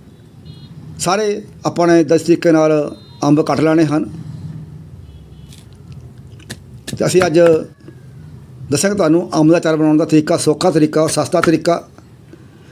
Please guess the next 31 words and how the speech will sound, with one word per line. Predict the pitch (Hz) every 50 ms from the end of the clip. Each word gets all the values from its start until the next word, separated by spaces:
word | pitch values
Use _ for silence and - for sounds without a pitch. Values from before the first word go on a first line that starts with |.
| - - -
ਬੜਾ | 147 165 196
ਆਸਾਨ | 208 - - 165 175 165
ਤਰੀਕਾ | 175 180 - - 180 170
ਹੈ। | 156 156 170 202 - - - - - - - - - - - - - - - - - - - - - - - - - - - - - - - - - - - - -
ਕਈ | 165 185
ਲੋਕ | 190 190 175
ਕਹਿੰਦੇ | - 180 185 175
ਸਾਡਾ | 165 175
ਅਚਾਰ | 175 170 175 170
ਖਰਾਬ | - 160 165 165 165
ਹੋ | 175
ਜਾਂਦਾ | 175 170 165 165 156
ਹੈ, | 147 147 170 -
ਇਸ | - -
ਤਰੀਕੇ | - 185 175 - - 196
ਨਾਲ | 202 202
ਕਦੇ | 202 196 180 208 220
ਵੀ | 233 -
ਅਚਾਰ | - 196 180 175 180 180 220 - - - - - - - - -
ਖਰਾਬ | - - 180 185 190
ਨਹੀਂ, | 196 190 165
ਖਰਾਬ | - - 175 175 180 185
ਨਹੀਂ | 214 196
ਹੁੰਦਾ | 170 156 160 139
ਹੈ। | 127 117 101 98 - - - - - - - -
ਸਾਰੇ | - 160 170 190 202
ਅਸੀਂ | 196 - 175 180 180
ਅੰਬ | 170 170 165 170 175 170 160 151
ਕੱਟ | - 151 147
ਲਏ | 160 180 196 180
ਹਨ। | 156 175 196 208